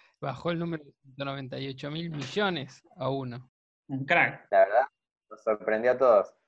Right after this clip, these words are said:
Speaker 2: Hay que mandarlo al precio de la historia, ¿viste?
Speaker 3: Y después, casi su-, y después, bueno, después vamos a mencionar, pero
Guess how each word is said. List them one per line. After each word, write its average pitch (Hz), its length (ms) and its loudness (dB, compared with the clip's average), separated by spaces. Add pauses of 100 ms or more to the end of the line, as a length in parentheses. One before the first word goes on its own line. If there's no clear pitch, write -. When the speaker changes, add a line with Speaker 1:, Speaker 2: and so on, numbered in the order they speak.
(100)
Speaker 2:
Hay 156 140 -2
que 170 80 -4
mandarlo 160 360 4
al 135 120 2
precio 156 220 -2
de 139 60 0
la 131 40 2
historia, 123 460 0
¿viste? 120 520 -8
Speaker 3:
Y 151 100 2
después, 190 420 6 (120)
casi 165 280 8
su-, - 140 -6
y 135 120 -4
después, 139 300 4
bueno, 131 260 6
después 123 220 -4
vamos 165 260 6
a 143 60 2
mencionar, 175 240 6
pero - 140 8